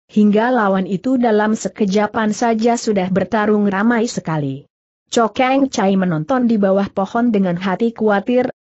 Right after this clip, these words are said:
diam-diam ia berdoa supaya Tiong Jong diberi kekuatan dapat mengalahkan Seng Pocu yang kejam. Ho Tiong Jong memikin bingung lawannya, sebentar ia mainkan tipu-tipu serangan keluaran Hoa Sampai,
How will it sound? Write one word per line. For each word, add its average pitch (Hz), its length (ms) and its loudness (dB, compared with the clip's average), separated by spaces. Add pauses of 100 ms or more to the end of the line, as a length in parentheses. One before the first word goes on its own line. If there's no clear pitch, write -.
diam-diam 196 880 2
ia 202 240 0
berdoa 190 560 0
supaya 185 640 0
Tiong 196 320 0
Jong 190 240 2
diberi 185 400 2
kekuatan 220 640 -2
dapat 226 400 -2
mengalahkan 202 720 0
Seng 220 240 -2
Pocu 226 400 0
yang 180 160 0
kejam. 202 560 -2 (400)
Ho 214 160 -2
Tiong 196 400 0
Jong 196 240 0
memikin 196 480 2
bingung 240 320 4
lawannya, 233 720 0 (160)
sebentar 226 640 0
ia 214 240 0
mainkan 202 480 0
tipu-tipu 262 800 0
serangan 202 560 0
keluaran 208 560 0
Hoa 180 320 -2
Sampai, 196 560 -2